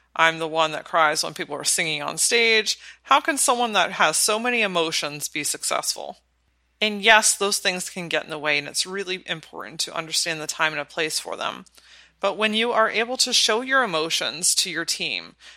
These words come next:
and show them that you are a human and that you also need help, when you show your clients that you understand them, they are more loyal and they're more likely to send referrals your way because they want other people like them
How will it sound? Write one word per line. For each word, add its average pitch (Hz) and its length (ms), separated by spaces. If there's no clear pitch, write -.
and 180 80
show 202 260
them 196 180
that 175 220
you 180 200
are 160 220
a 160 40
human 151 520
and 156 200
that 156 220
you 190 180
also 170 380
need 139 220
help, - 340
when 196 160
you 208 80
show 208 240
your 190 220
clients 170 760
that 165 220
you 170 220
understand 160 800
them, 135 320
they 180 140
are 170 360
more 160 280
loyal 156 720
and 165 180
they're 165 140
more 170 220
likely 170 360
to 180 140
send 165 220
referrals 175 600
your 202 120
way 196 240
because 220 400
they 202 120
want 269 220
other 214 240
people 240 400
like 185 280
them 180 320